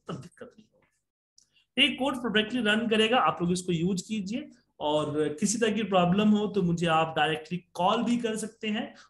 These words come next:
और साथ में मेरे ऐप को download कर सकते हैं।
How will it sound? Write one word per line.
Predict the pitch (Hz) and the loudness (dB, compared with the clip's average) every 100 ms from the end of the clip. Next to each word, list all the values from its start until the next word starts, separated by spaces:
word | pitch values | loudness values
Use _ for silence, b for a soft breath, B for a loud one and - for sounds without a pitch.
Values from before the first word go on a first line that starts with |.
| _ | _
और | 147 | -8
साथ | 147 170 160 165 | 0 4 4 0
में | 165 165 165 | -2 0 -2
मेरे | 160 160 165 - | -2 -4 -6 -4
ऐप | 156 160 - | -4 -4 -6
को | |
download | 151 143 147 175 190 | -2 0 2 2 2
कर | 196 | -2
सकते | 190 175 - | -4 -8 -10
हैं। | 226 247 | -10 -10